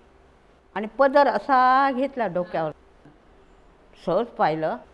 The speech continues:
दोन मला काजुले कसे दिसले, कसे, म्हणजे ते दव-, दवामध्ये तोंड दिसलं,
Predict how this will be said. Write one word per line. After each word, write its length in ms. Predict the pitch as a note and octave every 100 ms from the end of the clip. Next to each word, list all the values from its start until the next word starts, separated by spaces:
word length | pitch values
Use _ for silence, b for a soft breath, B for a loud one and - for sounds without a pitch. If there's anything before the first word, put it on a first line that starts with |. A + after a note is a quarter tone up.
| - - - _ -
दोन 480 | F3 F#3+ B3+ C4
मला 300 | B3 A3+ A#3
काजुले 500 | A3+ G3+ F#3 A#3 B3+
कसे 280 | B3+ G3+ F#3+
दिसले, 360 | D3 C#3 A#2+ G#2+ _ _ _ _ _ _
कसे, 280 | E3+ D#3+ A#2 - _ _ _ _ _ _ _ _ _ _ _ _ -
म्हणजे 440 | F3+ G#3+ A#3+ C#4+ C4+
ते 80 |
दव-, 400 | A#3+ A3 A#3 A#3+
दवामध्ये 760 | F#3+ A3+ B3 B3+ B3 F#3+ E3 D#3+ - - - - _ _ -
तोंड 500 | - - B3 B3+ A#3+
दिसलं, 400 | F#3 - D3+